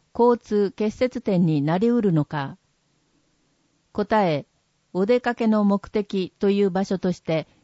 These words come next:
機能も高く、複数の公共交通機関が接続して乗り換えができるアクセスポイント、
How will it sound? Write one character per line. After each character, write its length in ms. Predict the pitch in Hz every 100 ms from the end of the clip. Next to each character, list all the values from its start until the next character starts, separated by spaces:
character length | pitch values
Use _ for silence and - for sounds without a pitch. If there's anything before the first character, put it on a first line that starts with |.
| _
機 140 | 247
能 200 | 247 233
も 140 | 180 151
高 300 | 180 - 165
く、 300 | - 135 - _ _ _
複 260 | - - 247
数 240 | - 254
の 220 | 208 170
公 240 | - 220 220
共 260 | 220 214 202
交 240 | 220 226
通 140 | 220
機 160 | 208 -
関 220 | 175 160
が 180 | 139 147
接 260 | - 175 196
続 280 | 190 185
し 80 | 170
て 260 | - 156 175 _ _ _ -
乗 120 | 185
り 120 | 220
換 260 | 233 240 233
え 20 |
が 140 | 220 214
で 140 | 214
き 160 | - 220
る 240 | 165 -
ア 80 | 180
ク 120 | -
セ 140 | 240
ス 120 | 233 -
ポ 160 | 226
イ 80 | 208
ン 60 | 165
ト、 340 | - 139